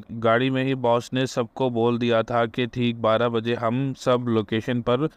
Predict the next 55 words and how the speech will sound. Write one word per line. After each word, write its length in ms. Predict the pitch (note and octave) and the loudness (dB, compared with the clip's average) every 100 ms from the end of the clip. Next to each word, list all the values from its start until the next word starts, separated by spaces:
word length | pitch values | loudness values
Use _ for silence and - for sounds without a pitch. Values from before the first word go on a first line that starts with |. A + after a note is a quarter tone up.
| _ _ - | _ _ -4
विजिट 260 | A2 B2 - | -2 -2 0
करने 320 | B2 A2+ A2+ | 0 0 0
के 120 | A#2+ | 0
लिए 140 | A#2+ | 0
जाएंगे। 440 | A2 G#2+ G#2+ G#2 A2 | 2 2 0 0 0
चुनाचा 440 | A2+ A2+ A2+ C3 | 0 0 0 0
बारह 300 | A2+ A2+ A#2+ | 0 2 2
बजते 300 | A#2 A2+ - | 0 -2 -2
ही 140 | B2+ C3 | -2 -2
सारी 280 | B2 A#2 | -2 -2
टीम 260 | A#2 B2 A#2+ | 0 -2 -2
लोकेशन 420 | A2+ A#2+ A#2 A#2+ | -2 -2 -2 -2
के 140 | A2+ A#2+ | -2 0
लिए 100 | B2 | 2
रवाना 360 | A2 G#2+ A2 | 2 2 2
हो 180 | A2+ A2+ | 0 0
गई। 280 | G#2+ G#2+ G#2+ | 0 2 0
ये 260 | - A2+ | -2 -2
लोकेशन 480 | A2 A2 A#2 A2 C3 | 0 0 0 -2 -2
के 200 | A#2+ B2 | -2 -2
स्टार्ट 320 | - A#2+ A#2+ | 0 2 2
पर 180 | A2 A#2+ | 2 0
ही 80 | B2+ | 0
हमारे 380 | A#2+ A2 A2 A#2+ | 0 2 2 2
एंकर 340 | B2 A2 A#2 | 0 0 0
ने 160 | A2 A#2 | 0 2
अपना 380 | B2+ G#2+ A#2+ A#2+ | 2 0 0 0
और 120 | B2 | 0
चैनल 320 | - A2 A2 | 0 0 0
का 220 | A2 A#2+ | 0 0
इंट्रो 340 | A#2 A2 A#2 A#2+ | 0 0 0 0
करवा 340 | A#2 A2 G#2+ | 0 0 0
दिया 380 | G#2 G#2 G#2+ G#2+ | 0 0 2 2
और 340 | G#2+ F#2+ A#2 | -2 -2 -2
थोड़ा 280 | A#2+ C3 B2+ | 0 2 2
बहुत 240 | B2 B2 A#2+ | 4 2 0
यहाँ 260 | A#2+ B2 | 0 0
के 140 | A#2+ A#2+ | 2 2
बारे 240 | A2+ A#2 | 2 2
में 160 | B2+ A#2+ | 0 0
बताया। 460 | G#2+ G#2 G#2 A2 | 0 2 2 0
एंकर 300 | A2 B2 C3 | -2 -2 -2
जब 260 | B2 B2 C3+ | 0 -2 0
इंटरव्यू 480 | A#2 A2 A#2+ B2+ B2 | -4 -2 0 2 2
दे 240 | A#2+ B2 | 2 2
रहा 280 | A#2+ A2+ A2+ | 4 4 2
था 200 | G#2+ A#2+ | 2 2
तो 120 | A#2+ | 2
कैमरामैन 540 | A2 A2+ A#2 A#2+ A#2 A#2 | 2 2 2 2 2 0
ने 120 | A#2 | 0
देखा 340 | A2+ G#2+ A#2 | 0 2 0
कि 140 | A2+ A#2+ | 0 -2
एंकर 320 | G#2+ A#2 A#2 | 0 0 0
के 120 | A#2+ | 0
पीछे 400 | A2+ G#2+ A#2+ D#3 | -4 -2 0 -2